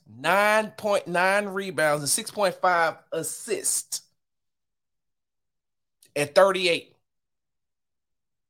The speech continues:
twenty years in the league. And they lost. And they got swept. And in game four,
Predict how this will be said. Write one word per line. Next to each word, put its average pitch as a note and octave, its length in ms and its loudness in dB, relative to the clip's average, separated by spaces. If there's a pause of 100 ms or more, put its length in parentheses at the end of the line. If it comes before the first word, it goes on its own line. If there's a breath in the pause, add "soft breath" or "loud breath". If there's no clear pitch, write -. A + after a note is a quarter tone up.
(280)
twenty G3+ 280 -2
years F3 260 -2
in E3 100 -4
the D#3 60 -8
league. D3+ 360 -10 (1900)
And C#3 120 -4
they C3 100 -2
lost. C#3 520 0 (1160)
And E3 140 0
they D#3+ 80 2
got C#3 180 0
swept. - 680 -4 (540)
And D3 120 -6
in D#3 100 -2
game F#3 380 0
four, A#3 480 0